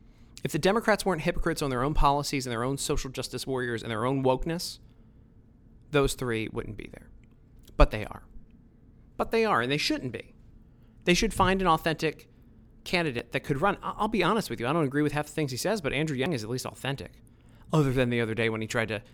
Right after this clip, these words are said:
at the debate, when he said he was gonna hand out a fi-, a thousand dollars a month to a bunch of people. We're gonna get to that in a second.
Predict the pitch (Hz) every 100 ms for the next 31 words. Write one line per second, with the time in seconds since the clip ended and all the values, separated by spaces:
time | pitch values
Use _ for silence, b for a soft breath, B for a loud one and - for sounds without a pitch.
0 | B 131 139 120 117 110 117 113 107 117
1 | 110 113 101 117 107 104 - 113 123 117
2 | 117 113 110 95 104 - - B B B
3 | B B 127 120 101 - - 107 110 101
4 | - 185 160 107 - - - - - -
5 | - - - - - - - - - -
6 | - - - 135 120 113 113 113 104 -
7 | - 131 -